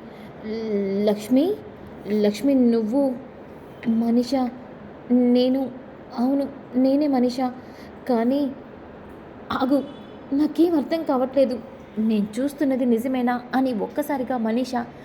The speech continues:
జరిగిన గతాన్ని తలుచుకుంటుంది. లక్ష్మి తనని ఎన్నిసార్లు అవమానించిందో, అలాగే లక్ష్మి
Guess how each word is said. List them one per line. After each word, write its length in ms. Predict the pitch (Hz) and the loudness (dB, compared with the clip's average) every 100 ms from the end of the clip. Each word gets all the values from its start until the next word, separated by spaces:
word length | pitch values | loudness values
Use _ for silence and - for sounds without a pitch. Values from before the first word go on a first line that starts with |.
| - - 214 | -18 -6 2
జరిగిన 380 | 262 359 427 | 4 4 0
గతాన్ని 480 | 302 233 233 254 240 | 0 0 2 0 0
తలుచుకుంటుంది. 720 | - 220 214 240 240 233 226 226 - - - - | 2 0 0 0 0 2 2 0 -4 -16 -12 -2
లక్ష్మి 340 | 196 208 262 240 | 0 0 -2 -4
తనని 680 | - - - 302 269 214 180 | -6 -10 0 2 4 2 2
ఎన్నిసార్లు 520 | 233 302 277 254 269 - | 0 -2 -2 0 -2 0
అవమానించిందో, 680 | 214 269 294 247 240 247 233 233 - - - | 0 2 2 0 0 2 2 0 -8 -12 -2
అలాగే 340 | 208 240 247 | 0 2 2
లక్ష్మి 380 | 240 214 214 233 | 2 2 0 -4